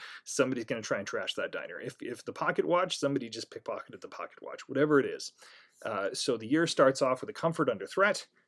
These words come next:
Cindy's been kidnapped. What are you gonna do about it? So you took some hardship just for Cindy being kidnapped. If you don't get her back, you're gonna take a whole lot of hardship,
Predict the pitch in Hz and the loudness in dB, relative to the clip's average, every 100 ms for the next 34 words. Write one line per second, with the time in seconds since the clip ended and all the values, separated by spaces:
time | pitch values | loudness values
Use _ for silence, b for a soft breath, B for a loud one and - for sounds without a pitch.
0 | _ - 185 165 131 117 107 151 156 156 | _ 0 2 4 2 0 0 0 2 0
1 | 151 120 123 117 107 92 85 82 82 - | 0 -4 -4 -6 -8 -8 -10 -10 -10 -10
2 | 101 95 170 - 135 143 156 165 139 123 | -8 0 0 2 4 4 4 0 0 -2
3 | - - - 123 104 90 87 - 175 175 | -2 -2 -2 -2 -6 -12 -6 -2 0 0
4 | 185 - 151 160 - 156 135 123 123 - | -2 -6 -4 -4 -2 0 0 -2 -2 -4
5 | - 104 95 - 92 - - - 156 196 | -8 -8 -6 -6 -8 -8 -10 0 6 6
6 | 196 190 175 143 123 - 165 | 6 4 6 6 6 2 -2